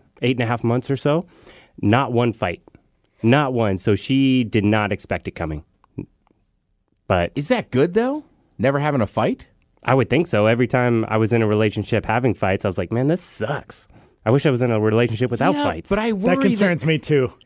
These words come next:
Speaker 2: Yeah,
Speaker 3: Go
Speaker 2: no,
Speaker 3: ahead, Ted.
Speaker 2: I was just saying, no fights at all. I just feel like,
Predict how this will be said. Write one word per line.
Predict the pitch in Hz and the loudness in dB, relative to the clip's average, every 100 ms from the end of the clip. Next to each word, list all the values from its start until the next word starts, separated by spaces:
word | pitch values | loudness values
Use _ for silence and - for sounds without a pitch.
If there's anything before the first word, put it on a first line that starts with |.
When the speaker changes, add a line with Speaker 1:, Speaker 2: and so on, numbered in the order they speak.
| _ | _
Speaker 2:
Yeah, | 214 233 | 0 0
Speaker 3:
Go | 160 | 2
Speaker 2:
no, | 151 | 2
Speaker 3:
ahead, | - - | 0 -2
Ted. | 117 104 - | -8 -10 -8
Speaker 2:
I | - | -2
was | 226 | -2
just | 247 - | -2 -2
saying, | 233 175 160 | 0 0 2
no | 226 262 | 2 2
fights | - 202 185 151 | 0 0 0 -2
at | |
all. | 151 175 147 | 0 2 2
I | 123 | 0
just | 127 - | -4 -2
feel | 139 | 2
like, | 127 101 | 2 -2